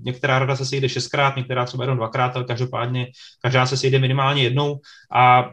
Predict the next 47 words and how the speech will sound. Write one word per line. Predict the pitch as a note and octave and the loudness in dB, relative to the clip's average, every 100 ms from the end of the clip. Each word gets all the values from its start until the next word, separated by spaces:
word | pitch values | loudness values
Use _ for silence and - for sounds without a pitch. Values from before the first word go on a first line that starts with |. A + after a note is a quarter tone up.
| - A#2+ | -6 0
je | D3 | 2
otázka, | C#3+ D3+ D3+ - | 4 4 4 2
jak | D3+ D3 | 2 2
dlouho | D3+ D3 D3+ | 0 2 2
ten | C#3+ D3 | 0 -2
člověk | C#3+ C#3+ C#3+ | -2 0 2
na | C#3 | 0
to | C3 | -4
bude | C#3 C#3 | -2 0
mít | C#3 C#3+ - | 0 -2 -6
případně | C#3 C3 C3+ C#3 C#3 B2 | -6 -2 0 0 -2 -2
času, | C#3+ C3 C#3+ | -4 -2 0
aby | C#3 | 0
se | C3 | 0
s | C3 | -2
tím | - C3 | -2 -2
vůbec | C3+ - | -2 -2
seznámil, | - C3+ C#3 C3+ A2+ | 0 2 2 2 0
protože | G#2 A2 A#2 B2 A#2+ - - _ | -4 -6 -4 -2 -4 -12 -20 _
když | A#2+ | -8
přijde | - B2+ | -2 -2
nějaký | B2 B2 C3+ | 0 -2 -4
zkušený | - B2+ C#3+ C3+ | -8 -4 -2 0
matador, | B2+ C3+ C3+ B2+ | -2 0 0 0
zkušený, | - C3 - C3+ C3 C3 - _ _ - | -4 -4 0 0 0 -2 -6 _ _ -6
eh, | G#2+ G#2+ - - G2+ G#2 | -2 -2 -6 -14 -12 -12
zkušený | - B2+ C#3 C3+ | -10 -4 0 0
politik, | C3 B2+ C3+ C3 | 0 0 -2 -2
který | B2+ C3 | -2 -2
už | B2+ - | -2 -4
na | B2+ | 0
mnoha | B2+ B2+ | 2 4
jednáních | C3+ C3 C3 C3 C3 | 2 2 2 2 0
rady | C3 C3 | 2 4
byl, | B2 B2+ | 4 2
tak | C3 | 0
samozřejmě | - B2+ B2+ B2 | -4 -2 0 -2
to | B2 B2+ | -2 -2
bude | B2+ | 0
mít | B2+ | 0
rozhodně | B2 A#2+ C3 | 0 -2 -2
snazší, | B2+ A#2+ - C3 | -2 -4 -4 -2
než | A#2+ A#2+ | -2 -2
by | A#2+ | -4
třeba | - B2 | -4 -6
přišel | B2+ - B2+ | -6 -4 -2
někdo, | B2 B2 | 0 0